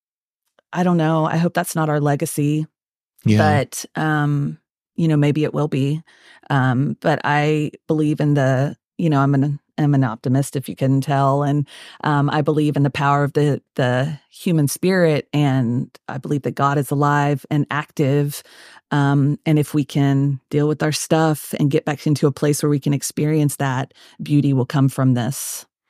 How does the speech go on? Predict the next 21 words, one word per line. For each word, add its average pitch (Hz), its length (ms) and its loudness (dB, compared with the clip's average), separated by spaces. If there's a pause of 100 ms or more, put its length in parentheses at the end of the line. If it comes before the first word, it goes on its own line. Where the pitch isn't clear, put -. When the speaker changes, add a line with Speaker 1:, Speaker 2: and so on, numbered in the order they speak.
(240)
Speaker 2:
And 147 100 4
you're, 156 180 2 (120)
and 156 100 0
I, 151 60 -2 (400)
I'm 156 120 2
gonna 196 140 2
reframe 143 440 4
that, 117 100 2
if 98 120 -4
I 98 120 0
may. 95 340 -2
Speaker 1:
Yeah. - 220 -2 (420)
Speaker 2:
Uh, 104 320 0
because 120 320 2
this 139 160 2
has 123 160 -2
been 101 240 -2
really 107 200 2
helpful 104 340 -4
for 101 180 -6
me. 101 400 -4